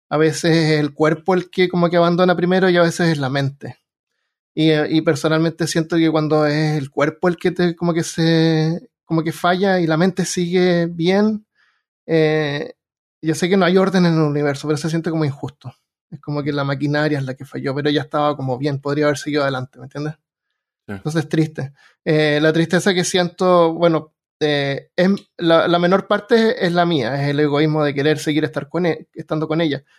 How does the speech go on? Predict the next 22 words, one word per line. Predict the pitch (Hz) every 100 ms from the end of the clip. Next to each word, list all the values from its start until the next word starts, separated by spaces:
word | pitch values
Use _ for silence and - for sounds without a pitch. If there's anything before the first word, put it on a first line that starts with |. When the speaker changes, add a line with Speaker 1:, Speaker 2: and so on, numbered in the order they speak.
| _
Speaker 1:
pero | 170 170
lo | 160
siento | 196 180 185
también | 185 190
por | - 175
ella, | 185 156 139
porque | 151 - 165
no, | 165
no | 170
es | 170
como | 190
una | 196
persona | 190 208 190
anciana | - 175 185 175
que | 165
tuvo | 180 180
sus | - 151
hijos | 160 180 - 180
y |
sus | 156 151
hijos | 165
ya, | 151 139